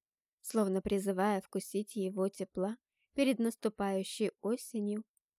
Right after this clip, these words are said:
которая уже очень скоро должна была одарить нас красками небывалой красоты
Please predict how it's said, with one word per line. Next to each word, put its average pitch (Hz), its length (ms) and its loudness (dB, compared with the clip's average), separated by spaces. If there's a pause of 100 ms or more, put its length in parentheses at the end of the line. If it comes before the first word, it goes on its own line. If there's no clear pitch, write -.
(380)
которая 226 680 0
уже 214 280 2
очень 208 300 0
скоро 240 400 -4
должна 220 400 0
была 247 240 2
одарить 190 440 0
нас 190 180 -4
красками 202 560 -2
небывалой 190 560 0
красоты 196 640 -8